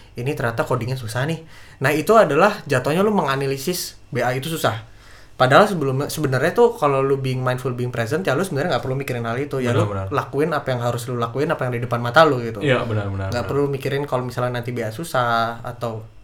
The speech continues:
Speaker 2: Benar,
Speaker 1: walaupun
Speaker 2: benar,
Speaker 1: saat ini
Speaker 2: benar.
Speaker 1: menurut lu susah gitu.
Speaker 2: Hmm.
Speaker 1: Gitu.
Speaker 2: Jadi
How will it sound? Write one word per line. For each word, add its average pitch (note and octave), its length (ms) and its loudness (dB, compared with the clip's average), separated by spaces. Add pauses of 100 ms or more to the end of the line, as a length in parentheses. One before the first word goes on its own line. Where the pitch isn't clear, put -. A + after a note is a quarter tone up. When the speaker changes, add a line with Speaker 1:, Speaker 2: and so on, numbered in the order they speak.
(140)
Speaker 2:
Benar, - 80 -20 (140)
Speaker 1:
walaupun A#3 200 6
Speaker 2:
benar, A3+ 120 4
Speaker 1:
saat E3+ 160 6
ini E3+ 160 2
Speaker 2:
benar. D#3+ 120 0
Speaker 1:
menurut D#3+ 360 0
lu D#3 100 -2
susah A#2 500 -6
gitu. - 220 -12 (220)
Speaker 2:
Hmm. B2+ 420 2 (240)
Speaker 1:
Gitu. - 260 -14
Speaker 2:
Jadi C3+ 260 4